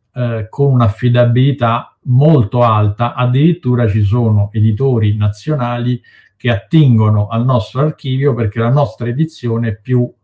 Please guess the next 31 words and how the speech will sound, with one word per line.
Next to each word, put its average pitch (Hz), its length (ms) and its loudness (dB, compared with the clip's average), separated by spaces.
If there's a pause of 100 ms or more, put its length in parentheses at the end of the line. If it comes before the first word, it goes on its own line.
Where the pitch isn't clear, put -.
(180)
attendibile 107 1000 2
di 107 240 0
quelle 104 240 2
commerciali, 98 800 -2
pur 139 200 -2
essendo 120 420 -2
un 101 60 0
progetto 107 520 -2
basato 104 500 -2
sul 101 160 -4
volontariato. 95 680 -6 (380)
Ma 151 180 2
questo 151 340 2
è 131 40 2
reso 117 300 0
possibile 123 560 0
dai 113 200 0
duecentomila 107 960 0 (240)
utenti 110 480 0
mese 117 560 2
che 123 300 -4
ovviamente 110 680 0
si 104 120 -8
accorgono 110 840 -2
di 101 180 -6
tutto, 104 420 -4
de-, 101 320 -2
anche 107 360 -4
di 104 60 -2
una 104 160 2
virgola, 104 640 -2